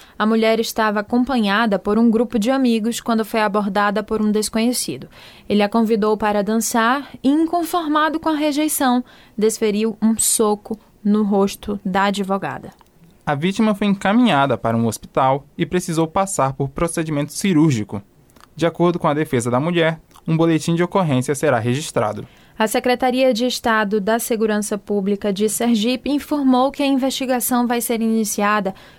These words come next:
Speaker 1: pela Delegacia da Mulher. A polícia deve solicitar imagens das câmeras de monitoramento da festa para ajudar na investigação.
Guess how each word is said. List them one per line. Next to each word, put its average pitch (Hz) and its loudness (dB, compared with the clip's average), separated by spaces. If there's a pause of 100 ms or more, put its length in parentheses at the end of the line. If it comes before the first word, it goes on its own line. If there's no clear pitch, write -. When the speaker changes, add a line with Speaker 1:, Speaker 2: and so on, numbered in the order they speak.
Speaker 1:
pela 214 2
Delegacia 208 0
da 208 0
Mulher. 208 0 (340)
A 214 0
polícia 220 0
deve 214 2
solicitar 208 -2
imagens 202 2
das 233 0
câmeras 254 2
de 233 0
monitoramento 247 2
da 254 0
festa 220 0
para 226 2
ajudar 220 0
na 220 6
investigação. 208 0